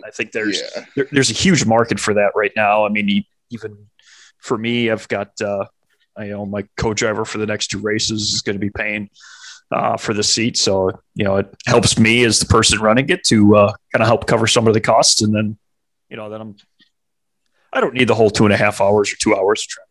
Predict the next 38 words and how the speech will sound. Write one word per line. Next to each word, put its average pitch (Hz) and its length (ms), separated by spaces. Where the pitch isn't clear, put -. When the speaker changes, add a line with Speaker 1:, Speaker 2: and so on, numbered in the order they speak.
Speaker 1:
time 101 300
for 110 80
myself. 110 580
You 107 60
know, 95 140
I, - 20
it's - 120
a 151 40
lot 127 180
of 104 40
work 104 180
to 107 80
race 104 240
that, 104 180
that 92 160
little 107 160
Fiat. 104 380
<laughs> - 720
Speaker 2:
Would 151 220
you 233 140
see 226 400
us 180 340
in 165 80
the 135 80
future 202 680
maybe 151 360
having 170 440
another 190 240
Blackhawk 185 720
down 165 220
the 165 80
road 170 320
that 123 120
maybe 135 280
is 104 100
a 87 60
longer 113 440
distance? 196 680